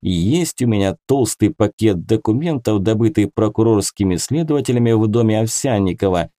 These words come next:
Князь Владимир Александрович вообще весьма информированный молодой человек.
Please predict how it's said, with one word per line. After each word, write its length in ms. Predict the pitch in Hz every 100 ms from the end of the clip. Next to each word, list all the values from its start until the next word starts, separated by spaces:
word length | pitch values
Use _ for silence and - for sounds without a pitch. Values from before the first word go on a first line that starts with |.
| _ _ _ _ -
Князь 480 | 110 131 220 220 165
Владимир 540 | 156 160 160 190 156
Александрович 920 | 139 127 - - 175 165 156 123 -
вообще 580 | 110 120 123 - - 175
весьма 480 | 127 117 - 127 - -
информированный 1040 | 123 104 120 123 151 214 151 98 98 98
молодой 460 | 98 101 104 101 87
человек. 560 | 113 113 110 90 -